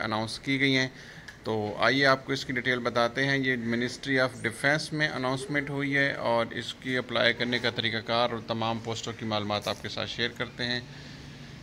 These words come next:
तो इसमें जो सबसे पहली पोजीशन है वो है ऑपरेटर की। ऑपरेटर स्पेशल की ग्रेड नाइन होगा इसका और तीस से अठारह साल की एज है। सत्तर पोस्टें हैं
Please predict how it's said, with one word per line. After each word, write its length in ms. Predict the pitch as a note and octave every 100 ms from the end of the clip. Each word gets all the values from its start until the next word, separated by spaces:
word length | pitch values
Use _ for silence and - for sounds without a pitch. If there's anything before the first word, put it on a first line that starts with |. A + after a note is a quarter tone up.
| - -
तो 100 | A2 -
इसमें 320 | C#3+ D3 D3+
जो 80 | D3
सबसे 340 | - C#3+ D#3
पहली 300 | - C#3 C3+
पोजीशन 520 | D3 C#3+ C3+ C3+ D3 C3+
है 180 | C3+ C#3 - -
वो 260 | A2+ A#2+ B2+
है 460 | B2+ B2+ B2 B2 - A#2+
ऑपरेटर 600 | A#2 - B2 B2+ A#2+ C#3+ C#3+
की। 320 | C#3+ C#3 C#3 -
ऑपरेटर 520 | A#2+ A#2 B2 B2 C3
स्पेशल 460 | A#2+ - B2+ B2 C3
की 180 | C3 B2+
ग्रेड 360 | B2 B2 A#2
नाइन 320 | A#2 A2 B2 C3+
होगा 280 | B2+ C3 B2+
इसका 380 | B2 - C3+ D3+ - - - -
और 240 | A2+ A#2 A2+
तीस 220 | C3 B2+ -
से 60 |
अठारह 300 | A#2+ A#2+ B2
साल 200 | A#2+ A#2
की 160 | A2+ A#2
एज 180 | A#2+ C3
है। 60 |
सत्तर 420 | C3 - C3+ - D#3+
पोस्टें 400 | C#3 C3+ - C#3+
हैं 200 | C#3 D#3+